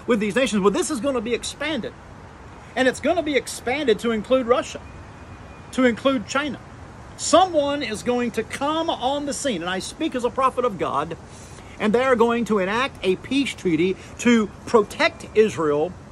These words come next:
to defend Israel, and to stop this war that is being discussed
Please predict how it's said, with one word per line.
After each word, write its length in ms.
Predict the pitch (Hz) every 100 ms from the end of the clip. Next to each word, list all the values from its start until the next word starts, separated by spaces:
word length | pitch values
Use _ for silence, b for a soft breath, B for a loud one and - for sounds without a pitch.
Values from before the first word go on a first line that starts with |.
| - - - -
to 120 | - 254
defend 760 | 226 - - 294 320 285 269
Israel, 680 | 214 233 202 147 139 139 160 - - - - -
and 300 | 233 220 220
to 140 | 220
stop 680 | 214 - - - 311 214 180 -
this 280 | 143 214 -
war 580 | 165 208 233 156 151 147 B B B -
that 180 | 143 202
is 140 | 196 139
being 320 | 208 208 190
discussed 640 | 180 - 226 170 127 -